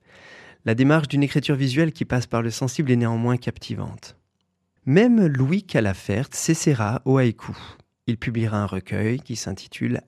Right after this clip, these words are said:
Haïkai du jardin chez L'Arpenteur, l'éditeur historique de Philippe Delerme. Peut-être que ça vous parlera un peu plus.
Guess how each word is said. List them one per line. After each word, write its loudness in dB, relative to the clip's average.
Haïkai 0
du -4
jardin -4
chez -2
L'Arpenteur, -4
l'éditeur 2
historique -4
de 0
Philippe -6
Delerme. -6
Peut-être -14
que -16
ça -6
vous -8
parlera -4
un -2
peu -16
plus. -16